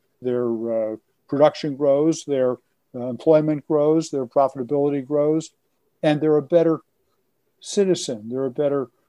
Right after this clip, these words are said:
they're more responsible part of the community. Uh, you, you've probably heard of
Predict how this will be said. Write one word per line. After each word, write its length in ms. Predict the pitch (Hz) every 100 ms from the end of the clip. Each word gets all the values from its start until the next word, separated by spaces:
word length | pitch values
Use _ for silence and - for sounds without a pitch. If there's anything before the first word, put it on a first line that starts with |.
| _ -
they're 260 | 202 170 156
more 240 | 156 160
responsible 1000 | 147 - - 160 156 - 127 127 110 - _ _
part 220 | 160 147
of 80 | 131
the 80 | 127
community. 640 | - 147 156 135 113 101 107 135
Uh, 100 | 127 - _ _
you, 120 | 156 156
you've 380 | 175 196 156
probably 240 | 151 143 131
heard 180 | 143
of 100 | 127